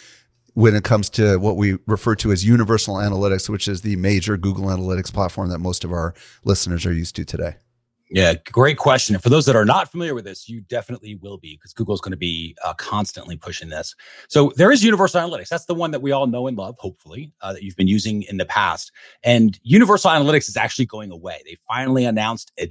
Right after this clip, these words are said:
Speaker 2: date. We've been knowing about this for many, many years 'cause they've subtly basically told everybody this was gonna happen. But now there's a date. So as of July first, twenty twenty-three, it's most current truth, July first, twenty twenty-three, your Universal Analytics is going to essentially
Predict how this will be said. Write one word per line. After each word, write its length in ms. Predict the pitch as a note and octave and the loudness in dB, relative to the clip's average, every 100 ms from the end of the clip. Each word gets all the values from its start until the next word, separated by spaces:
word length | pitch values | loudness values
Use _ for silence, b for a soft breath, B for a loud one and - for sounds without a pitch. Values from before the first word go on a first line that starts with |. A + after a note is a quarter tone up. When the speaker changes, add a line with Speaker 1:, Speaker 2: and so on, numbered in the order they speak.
| _ | _
Speaker 2:
date. 260 | G2+ G#2 - | 0 0 -2
We've 160 | A2+ A#2 | -6 -2
been 160 | G#2+ G#2+ | 2 6
knowing 260 | D3+ G3 | 6 6
about 240 | C#3 A2 - | 2 -2 -4
this 140 | G2+ | -10
for 140 | - | -10
many, 180 | G2 A2+ | -6 -6
many 180 | G#2+ G2+ | -4 -6
years 380 | E2+ F#2 C#3 - | -6 -6 -8 -10
'cause 160 | G#2 | -10
they've 260 | F#2+ F#2 F2 _ _ | -6 -8 -8 _ _
subtly 420 | - A2 G#2+ G#2 | -8 -4 -4 -6
basically 420 | E2+ F#2+ - A#2 | -8 -10 -10 -12
told 220 | F#2 A2+ G2+ | -12 -8 -8
everybody 160 | G#2+ | -8
this 80 | G#2+ | -10
was 100 | G2+ | -12
gonna 160 | A#2+ G#2+ | -8 -6
happen. 340 | A2+ B2 C3+ b b b | -6 -6 -10 b b b
But 80 | A2 | 0
now 180 | A2+ E3+ | 2 4
there's 140 | D#3 | 2
a 80 | D3 | 0
date. 320 | B2+ G2+ - - | 0 -2 -4 -8
So 160 | A#2+ | -2
as 160 | A2+ A#2 | -2 -4
of 120 | G2 - | -10 -14
July 720 | - C3+ A2 A#2 D#3 G#3+ A3+ E3 _ | -2 0 2 2 2 2 -4 -6 _
first, 520 | - C#3+ A2+ - - - _ _ | 2 2 2 -6 -10 -18 _ _
twenty 280 | C3+ C#3 E3+ | 0 2 2
twenty-three, 600 | D#3+ E3 D#3+ D3 F#2 B2+ | 0 -4 -4 -4 -4 -6
it's 160 | - | -12
most 180 | F#2+ - | -12 -8
current 240 | - D3+ - | -4 -4 -2
truth, 320 | G2+ A2 - b b - | -4 -4 -12 b b -8
July 320 | G#2+ B2 D3+ | 0 2 0
first, 500 | - D#3+ C#3+ - - | -2 -4 -4 -6 -12
twenty 240 | - D3 | -2 -2
twenty-three, 720 | C#3 C#3 B2 - E3+ D3 G#2 - b b | 0 -4 -6 -8 -10 -6 -6 -8 b b
your 100 | C3 | 0
Universal 540 | C3+ F3+ D3+ F3+ - | 4 4 4 2 2
Analytics 560 | B2 B2+ C3+ G3+ D#3+ - | -6 -4 -2 -2 -2 -6
is 100 | A2+ | -8
going 220 | C3 B2+ | -6 -6
to 140 | B2 B2 | -4 -4
essentially 560 | C#3+ C#3+ - A#2 G2+ | -2 -4 -6 -10 -10